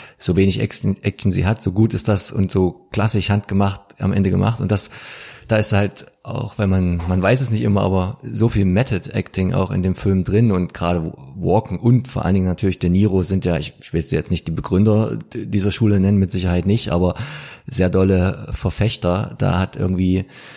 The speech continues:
niemand sich ein Fettsuit umgeschnallt oder wie auch immer, sondern, wenn ich es gelesen habe, hat Christopher Walken, um sich dann halt auch in die richtige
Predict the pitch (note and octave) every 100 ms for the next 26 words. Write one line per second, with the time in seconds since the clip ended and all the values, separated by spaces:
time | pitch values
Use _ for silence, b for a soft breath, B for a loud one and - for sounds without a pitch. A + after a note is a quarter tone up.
0 | B B _ G#2 A#2+ G2+ - G2+ F#2 G2
1 | - - G#2+ G2 - G2+ G2 - G2 F2+
2 | G#2+ - G2+ G2 F#2+ F#2 F#2 F2+ F#2+ G2
3 | F2+ G2 G2+ G2+ - G2+ G2 F#2+ G2 -
4 | - - - - - - F2 E2 - -
5 | F2 F#2 F2+ F2+ - - F#2+ F#2+ F#2+ F2+
6 | F#2 G2+ F2+ F#2 F2+ - F#2 F2 F2 G2
7 | F#2 F2+ F#2 F#2 - F#2+ F#2 F2+ F2+ F2+